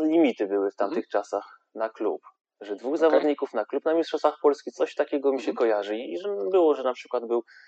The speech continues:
Speaker 1: od nas, y, nie wiem, na przykład Marek Ozeniak w osiemdziesiątce
Speaker 2: Mhm.
Speaker 1: plus jeszcze ktoś w osiemdziesiątce. I
Speaker 2: No, ale Marek
Speaker 1: jakoś
Speaker 2: Ozeniak
Speaker 1: dla
Speaker 2: jest,
Speaker 1: mnie
Speaker 2: jest zdecydowanie starszy, wiesz, to
Speaker 1: Dla mnie to nie był jakiś duży
Speaker 2: Mhm.
Speaker 1: problem, żeby gdzieś tam do tej wyższej kategorii wskoczyć. No, no i tak było, tak się przyzwyczaiłem tak naprawdę.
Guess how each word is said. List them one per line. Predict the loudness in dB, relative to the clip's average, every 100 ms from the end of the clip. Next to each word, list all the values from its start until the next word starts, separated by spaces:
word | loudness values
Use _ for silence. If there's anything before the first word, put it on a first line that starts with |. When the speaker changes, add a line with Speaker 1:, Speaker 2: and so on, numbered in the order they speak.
| -20 -20 _ -8
Speaker 1:
od | -6 0
nas, | 0 0 0
y, | 2 4 4 4 4 0
nie | -2
wiem, | -2
na | -6
przykład | -8 -6
Marek | 0 2 4
Ozeniak | 4 4 0 -2
w |
osiemdziesiątce | -2 -2 -2 -2 0 0 -2 0
Speaker 2:
Mhm. | 0 0
Speaker 1:
plus | -10 -6
jeszcze | -6 -4 -6
ktoś | 0 2
w | 2
osiemdziesiątce. | 0 0 0 0 -2 0 2 2 2 -12 -20 -20 _ -12
I | -6 0
Speaker 2:
No, | 4
ale | 8
Marek | 8 8
Speaker 1:
jakoś | 6
Speaker 2:
Ozeniak | 6 6
Speaker 1:
dla | 4
Speaker 2:
jest, | 4
Speaker 1:
mnie | 0
Speaker 2:
jest | -2
zdecydowanie | -4 -4 0 0 -2
starszy, | 0 2 2 2 0
wiesz, | 2 2 -2
to | 0
Speaker 1:
Dla | 4 6
mnie | 4
to | 2 2
nie | 4
był | 4
jakiś | 4 2 0
duży | 2 2
Speaker 2:
Mhm. | 6
Speaker 1:
problem, | 6 6 2
żeby | 0 -2
gdzieś | -2 -2
tam | -2 -2
do |
tej | -2 -4 -6
wyższej | -2 0
kategorii | 0 2 4 4 2
wskoczyć. | -2 -2 -2 -4 -4 -2
No, | -2 -2
no |
i | 0 2
tak | 2 6
było, | 6 6
tak | 4 0
się | -2
przyzwyczaiłem | -4 -4 0 2 4 2 0
tak | -4
naprawdę. | -2 2 2 2